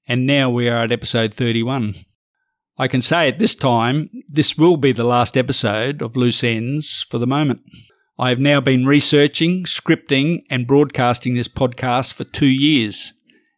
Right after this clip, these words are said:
as at January twenty twenty-three. A podcast I expected would take six months.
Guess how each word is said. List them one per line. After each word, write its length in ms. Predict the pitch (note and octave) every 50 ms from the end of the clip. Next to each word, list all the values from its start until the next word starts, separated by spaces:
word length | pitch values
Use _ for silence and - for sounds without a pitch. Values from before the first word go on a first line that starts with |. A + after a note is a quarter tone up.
| _ -
as 220 | - C3 B2+ A#2
at 160 | C3 A#2+ A#2
January 420 | - C#3 B2+ B2 B2 A#2+ B2 A#2+ A#2+
twenty 320 | - - C3 A#2+ A#2+ A#2
twenty-three. 800 | - - C3+ B2 A#2+ A#2 - - - D3 D3+ C#3+ A#2+ A2 - _ _ _ _ _ _ _ _ _ _ _ _ _ _ _ _ _ _ _ _ -
A 60 | A#2+
podcast 680 | - - - E3 E3+ - - C3 A#2+ B2 B2 - - C3
I 60 | B2 B2
expected 540 | - - - - C3+ - - B2+ A#2 A2+
would 120 | A#2+ A2 -
take 240 | - B2 B2 A#2+ -
six 280 | - C#3 - - -
months. 400 | D3 D3 C#3+ - - - - -